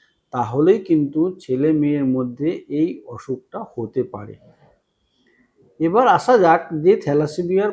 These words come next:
কত ধরন আছে। সমস্ত থ্যালাসেমিয়া কিন্তু খারাপ না।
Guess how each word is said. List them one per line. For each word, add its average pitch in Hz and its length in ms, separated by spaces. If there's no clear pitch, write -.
কত 135 280
ধরন 123 480
আছে। - 520
সমস্ত 202 520
থ্যালাসেমিয়া 196 800
কিন্তু 208 360
খারাপ 151 440
না। 113 300